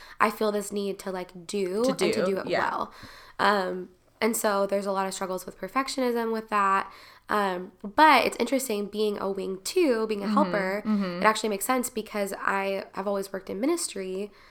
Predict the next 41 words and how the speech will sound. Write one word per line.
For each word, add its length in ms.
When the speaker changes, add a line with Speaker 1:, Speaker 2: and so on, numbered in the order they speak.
Speaker 1:
Kind 220
of 80
my 100
achieving 480
Speaker 2:
Yeah. 300
Speaker 1:
is 100
actually 380
making 260
sure 180
that 140
those 160
around 400
me 320
are 100
Speaker 2:
Feel, 520
like, 240
Speaker 1:
feel 140
Speaker 2:
helped 120
and 80
Speaker 1:
loved 260
Speaker 2:
loved, 40
Speaker 1:
or 60
feel 80
Speaker 2:
yeah. 160
Speaker 1:
they 60
feel. 200
Speaker 2:
Mm-hmm. 340
Speaker 1:
So 160
I 380
have 180
a 40
tendency, 560
kind 120
of 80
like 120
what 100
you 60
were 80
saying, 380
to 140
Speaker 2:
Mm-hmm. 400